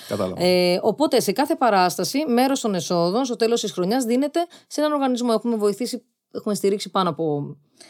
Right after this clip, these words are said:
Speaker 2: είκοσι οργανισμούς στην Ελλάδα. Έτσι, γι' αυτό
Speaker 1: Μμμ.
Speaker 2: δεν λέω για Ουγκάντα.
Speaker 1: Ναι, ναι.
Speaker 2: Οπότε, ουσιαστικά, ο θεατής ξέρει, επίτηδες δεν θέλαμε να στηρίξουμε την Ουγκάντα μέσω του θεάτρου, γιατί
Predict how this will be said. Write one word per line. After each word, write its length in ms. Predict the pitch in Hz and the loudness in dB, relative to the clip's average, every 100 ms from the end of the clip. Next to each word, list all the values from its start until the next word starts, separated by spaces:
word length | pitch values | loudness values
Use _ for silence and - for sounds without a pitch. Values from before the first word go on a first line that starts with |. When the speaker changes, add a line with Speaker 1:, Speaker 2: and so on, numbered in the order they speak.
| _ | _
Speaker 2:
είκοσι 460 | - 180 175 151 165 | -4 -2 0 0 2
οργανισμούς 640 | 165 156 160 151 165 160 | 0 0 0 0 0 -2
στην 240 | - 170 | 0 2
Ελλάδα. 560 | 170 175 175 151 143 143 | 4 6 6 4 0 -6
Έτσι, 160 | 190 156 | -8 -6
γι' 40 | 170 | -2
αυτό 120 | - | 0
Speaker 1:
Μμμ. 40 | |
Speaker 2:
δεν 80 | 170 | 2
λέω 100 | 165 | 2
για 100 | 156 | 2
Ουγκάντα. 400 | 151 151 143 147 143 | 0 0 -2 -2 -6
Speaker 1:
Ναι, 220 | 147 202 | -4 -2
ναι. 100 | 95 | 0
Speaker 2:
Οπότε, 260 | 160 190 214 | 0 0 0
ουσιαστικά, 340 | 220 170 214 | -2 0 0
ο 40 | 214 | 2
θεατής 640 | 196 170 - 190 269 - | 2 0 0 -2 -2 -4
ξέρει, 600 | - - 185 180 185 196 | -8 0 2 4 2 0
επίτηδες 460 | - 165 254 208 185 | 0 0 0 2 2
δεν 80 | 165 | 2
θέλαμε 240 | 180 165 | 2 0
να 60 | 156 | 0
στηρίξουμε 380 | 143 160 143 156 | -2 -4 -2 -4
την 120 | 160 | -4
Ουγκάντα 340 | 156 156 156 | 0 0 0
μέσω 400 | 156 156 143 165 | 0 0 0 -4
του 100 | 147 | -6
θεάτρου, 480 | - 156 156 147 214 | 0 2 2 0 -2
γιατί 500 | 233 202 - 254 | 0 -2 0 0